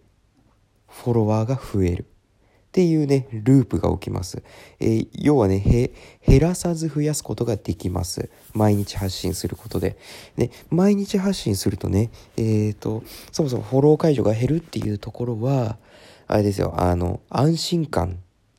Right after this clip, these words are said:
ていうのが、まあ、結構ね、絡んできていて、それ安心感、なんで安心感が与えられるかっていうとですね、えー、毎日ね、もう、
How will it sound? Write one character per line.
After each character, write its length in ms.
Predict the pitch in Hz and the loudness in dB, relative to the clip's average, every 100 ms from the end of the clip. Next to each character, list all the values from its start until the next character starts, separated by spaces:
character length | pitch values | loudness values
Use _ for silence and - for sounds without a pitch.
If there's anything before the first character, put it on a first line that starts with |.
| _ | _
て 100 | 131 | -2
い 100 | 127 | 2
う 160 | 135 131 | 2 2
の 160 | 113 | -2
が、 240 | 113 139 107 | 0 -2 -2
ま 220 | 107 107 | -2 -2
あ、 60 | 90 | -2
結 180 | 113 - | -4 -6
構 220 | 87 87 | -4 -4
ね、 100 | 82 | -4
絡 280 | - 110 113 | -4 -2 0
ん 100 | 92 | -2
で 120 | 90 | -4
き 100 | - | -8
て 100 | - | -10
い 60 | 82 | -10
て、 460 | - - 95 87 - - - | -6 -2 0 -2 -6 -18 -10
そ 120 | - | -2
れ 40 | 113 | 0
安 220 | 117 135 | 0 -2
心 240 | - 147 | -2 -4
感、 260 | 120 98 98 - | -2 -4 -4 -8
な 160 | 120 135 | -2 0
ん 20 | |
で 100 | 104 | 2
安 180 | 90 92 | 2 0
心 240 | - 98 | -4 -6
感 180 | 90 82 | -4 -4
が 240 | 82 82 - _ _ - | -2 -4 -6 _ _ -6
与 260 | - 92 | -2 0
え 60 | 90 | 2
ら 120 | 92 | 2
れ 120 | 90 | 0
る 100 | 87 | -2
か 140 | - 92 | -4 -6
っ 20 | |
て 160 | - | -2
い 80 | 85 | -4
う 80 | 82 | -2
と 100 | 80 | -6
で 120 | 76 | -8
す 140 | 92 - | -12 -6
ね、 200 | 87 87 - - - | -4 -4 -10 -20 -8
え 220 | 104 98 92 | 0 0 0
ー、 20 | |
毎 300 | 107 143 185 | 0 2 2
日 260 | 185 - | 0 -2
ね、 160 | 165 165 _ _ _ | -6 -6 _ _ _
も 180 | 110 | -6
う、 60 | 101 | -6